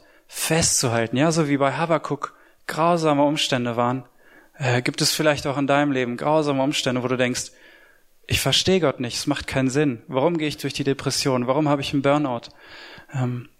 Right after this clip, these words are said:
warum gibt es so viel Ungerechtigkeit? Warum habe ich so viel Stress? Habakuk hält in diesem ganzen Durcheinander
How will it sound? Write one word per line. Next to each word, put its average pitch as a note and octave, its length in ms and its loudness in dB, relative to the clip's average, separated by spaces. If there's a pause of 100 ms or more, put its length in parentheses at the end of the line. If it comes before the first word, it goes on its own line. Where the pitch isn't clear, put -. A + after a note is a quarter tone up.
warum D#3+ 380 0
gibt D#3+ 180 -6
es D3 100 -2
so C#3+ 100 -6
viel - 160 -4
Ungerechtigkeit? C#3 840 -2
Warum C3+ 200 0
habe D3 160 -2
ich C3+ 60 -6
so C#3+ 100 -6
viel - 200 -6
Stress? - 560 -2 (1500)
Habakuk D#3 680 0 (320)
hält - 420 0
in C3+ 100 -2
diesem C3 220 2
ganzen D#3 360 2
Durcheinander B2 760 0